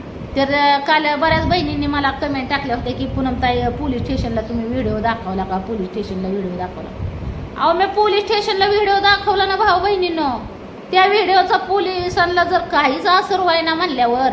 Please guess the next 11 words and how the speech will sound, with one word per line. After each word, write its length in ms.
त्यांना 300
जर 140
ह्याच्यापेक्षा 600
जर 120
त्यो, 380
त्याला 440
जर 380
मोठं 520
ही 260
झाल्यावानी 500
वाटतंय, 500